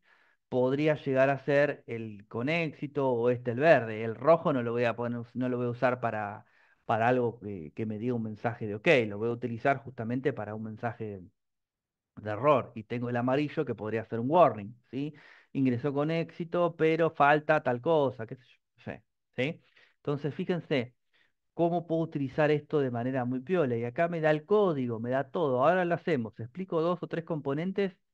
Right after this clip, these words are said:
y vamos a, al material, ¿sí? Eh, botones, ¿sí?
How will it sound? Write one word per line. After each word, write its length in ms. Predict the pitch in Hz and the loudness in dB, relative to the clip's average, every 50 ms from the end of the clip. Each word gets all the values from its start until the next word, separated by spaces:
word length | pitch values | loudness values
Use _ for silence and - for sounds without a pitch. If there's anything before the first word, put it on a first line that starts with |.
| _ _ _ | _ _ _
y 120 | 123 123 | -6 -4
vamos 340 | 127 131 131 135 120 123 123 | -2 -2 -2 -4 -6 -6 -6
a, 280 | 117 113 110 101 - _ _ _ _ _ _ _ _ _ _ _ _ | -6 -6 -6 -10 -14 _ _ _ _ _ _ _ _ _ _ _ _
al 180 | - 117 120 | -6 -6 -4
material, 520 | 117 113 110 - 120 117 117 104 87 - - _ _ _ _ _ _ | -4 -6 -4 -4 -4 -4 -2 -4 -6 -8 -14 _ _ _ _ _ _
¿sí? 260 | 135 143 156 - _ _ - - - - - - - - - _ _ - | -8 -8 -8 -10 _ _ -20 -20 -20 -20 -20 -20 -20 -20 -20 _ _ 0
Eh, 340 | 165 180 214 - 165 160 156 | 2 4 4 4 4 2 2
botones, 640 | 151 165 170 - 233 226 190 156 139 117 - - _ _ _ _ _ _ _ _ _ _ _ _ _ _ _ | 0 -2 2 6 6 6 6 6 4 0 -2 -8 _ _ _ _ _ _ _ _ _ _ _ _ _ _ _
¿sí? 320 | 131 143 160 170 160 - | -6 -4 -4 -6 -8 -14